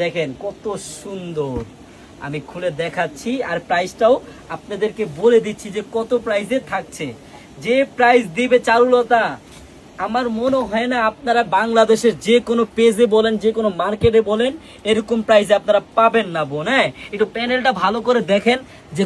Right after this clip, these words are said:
কতটা ভারীভাবে কাজ করা, আর পুরা বডিটা দেখেন কতটা গর্জিয়াস, গলাটা দেখেন কত গর্জিয়াস। আর প্রাইসটা শুনলে আপনি just ভিডিওটা দেখতেছেন আপু, কিন্তু আপনি প্রাইসটা শোনার সাথে সাথে আপনার এই ড্রেসটা নিতে মন চাইবে,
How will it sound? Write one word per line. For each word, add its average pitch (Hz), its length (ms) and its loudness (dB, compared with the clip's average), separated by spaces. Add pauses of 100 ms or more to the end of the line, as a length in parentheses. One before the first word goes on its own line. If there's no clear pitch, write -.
(140)
কতটা 240 360 2 (180)
ভারীভাবে 214 480 2 (100)
কাজ 202 120 -2 (120)
করা, 220 180 2 (380)
আর 170 80 2 (100)
পুরা 214 220 4 (180)
বডিটা 214 420 2 (100)
দেখেন 180 220 2 (160)
কতটা 208 360 -4 (180)
গর্জিয়াস, 175 420 -4 (120)
গলাটা 196 380 -2
দেখেন 160 260 -8
কত 180 120 -10 (120)
গর্জিয়াস। 147 400 -6 (400)
আর 165 60 -4 (220)
প্রাইসটা 220 400 0 (120)
শুনলে 247 260 0 (160)
আপনি 240 300 -6 (1080)
just 254 300 -2 (200)
ভিডিওটা 254 340 -2 (140)
দেখতেছেন 208 500 -4
আপু, 160 200 -8 (260)
কিন্তু 220 300 -8 (480)
আপনি 220 200 -10 (140)
প্রাইসটা 214 320 -4 (120)
শোনার 233 320 -4
সাথে 240 260 -2
সাথে 226 220 -2
আপনার 208 280 -4
এই 202 100 -6
ড্রেসটা 190 320 -10
নিতে 180 200 -12
মন 170 180 -8
চাইবে, 127 240 -8